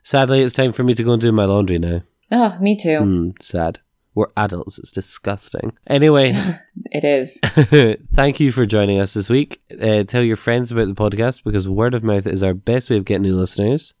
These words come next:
Speaker 2: And we love new listeners.
Speaker 1: Yes, we do. And once you've told your friends, tell strangers on the internet by rating, reviewing, or subscribing, and subscribing. Do all three. Uh, wherever you get your podcasts.
Speaker 2: And join us for book club. This month we are reading River Woman,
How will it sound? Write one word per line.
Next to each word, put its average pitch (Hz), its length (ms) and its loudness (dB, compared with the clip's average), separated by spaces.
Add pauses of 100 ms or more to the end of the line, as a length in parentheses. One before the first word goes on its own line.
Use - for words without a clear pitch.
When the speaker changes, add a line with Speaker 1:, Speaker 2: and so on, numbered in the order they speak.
(220)
Speaker 2:
And 302 100 2
we 339 100 2
love 370 260 4
new 370 180 0
listeners. 220 640 0
Speaker 1:
Yes, 107 300 0
we 117 120 2
do. 123 240 2
And 110 120 2
once 113 200 0
you've 117 120 -4
told 110 180 -2
your 107 100 -2
friends, 104 320 -2
tell 107 160 -2
strangers 135 520 -2
on 123 240 0
the 127 200 0
internet 110 420 0
by 98 100 0
rating, 117 580 0
reviewing, 135 520 2
or 117 160 -2
subscribing, 113 680 -4
and 143 260 -2
subscribing. 92 580 -4
Do 127 180 0
all 127 160 -2
three. 95 260 -4 (120)
Uh, 110 260 2
wherever 131 420 2
you 139 120 2
get 101 140 0
your 101 120 -2
podcasts. - 500 -6 (340)
Speaker 2:
And 240 220 2
join 254 220 2
us 320 120 -2
for 311 300 0 (140)
book 226 240 -4
club. 180 580 2
This 214 220 -4
month 196 260 -2
we 185 100 2
are 165 100 0
reading 165 400 -4
River 165 340 -2
Woman, 196 420 2